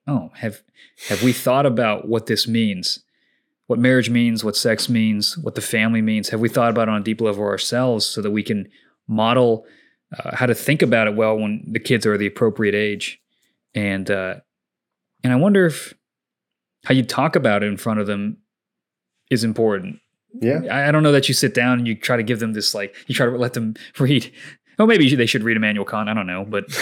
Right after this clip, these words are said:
Speaker 2: <laughs>
Speaker 1: um, it's, I don't know. A lot of this I'm thinking on the fly right now 'cause it is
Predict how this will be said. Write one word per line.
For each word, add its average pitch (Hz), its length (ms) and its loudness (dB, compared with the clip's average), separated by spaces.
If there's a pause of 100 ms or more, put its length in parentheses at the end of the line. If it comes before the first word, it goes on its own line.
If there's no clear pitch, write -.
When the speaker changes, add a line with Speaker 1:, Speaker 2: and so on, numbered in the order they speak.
(540)
Speaker 2:
<laughs> - 800 -8
Speaker 1:
um, 120 200 2
it's, 151 180 0
I 170 100 2
don't 185 100 4
know. 127 100 4
A - 20 4
lot 175 200 4
of 196 60 2
this 175 140 2
I'm 151 100 4
thinking 147 340 0
on 131 140 2
the 127 80 2
fly 127 340 0
right 110 220 0
now 104 200 -4
'cause 113 200 -6
it 123 100 0
is 135 360 0